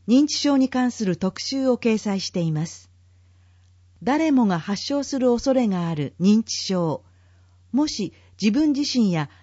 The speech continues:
大切な家族が認知症になったとき、どう向き合い、手を差し伸べるか。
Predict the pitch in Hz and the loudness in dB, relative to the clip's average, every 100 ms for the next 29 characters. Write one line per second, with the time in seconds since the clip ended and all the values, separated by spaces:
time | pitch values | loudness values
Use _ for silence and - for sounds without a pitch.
0 | _ 240 302 311 294 285 277 285 262 262 | _ -2 -2 -2 -4 -2 -2 -2 -2 -2
1 | 196 170 156 190 269 - - 269 240 247 | -2 -2 0 2 2 0 -2 2 2 0
2 | 247 190 180 160 160 151 - _ _ _ | -2 -6 -4 -6 -4 -8 -10 _ _ _
3 | 175 285 311 240 175 - 180 170 147 - | 0 2 4 2 0 0 -2 0 -2 -6
4 | - _ - 285 226 196 - 220 220 208 | -18 _ 0 0 2 -2 -2 0 2 2
5 | 170 - - | -2 -6 -14